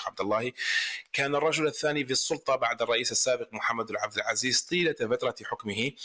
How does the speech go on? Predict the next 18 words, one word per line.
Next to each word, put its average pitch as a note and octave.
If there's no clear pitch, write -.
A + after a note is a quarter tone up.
وفي، A#2
آه، A2+
العام C3
ألفين C3
وتسعة G#2+
عشر G2
بعد G2
انتهاء A#2
مأموريات G#2+
الرئيس G#2+
السابق A2
محمد G2+
بن F#2
عبد F#2
العزيز، F2+
آه، C3
آه، -
ترشح C#3+